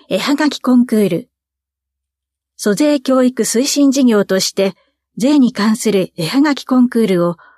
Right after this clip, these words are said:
王子法人会女性部会主催で実施しました。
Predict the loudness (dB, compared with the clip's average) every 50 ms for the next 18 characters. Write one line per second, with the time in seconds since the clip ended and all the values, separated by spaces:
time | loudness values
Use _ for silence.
0 | _ _ _ _ -4 -2 0 0 0 0 0 -2 0 0 0 0 2 2 2 2
1 | 0 0 -2 -4 -2 -4 -4 -6 _ _ _ -4 -4 -2 -2 0 0 0 0 2
2 | 0 -2 -2 -2 -4 -4 -4 -4 -4 -6 -4 -2 -2 0 0 0 0 0 -2 -2
3 | -4 -2 -4 -2 0 0 0 0 -2 -4 -8 -10 -10 -10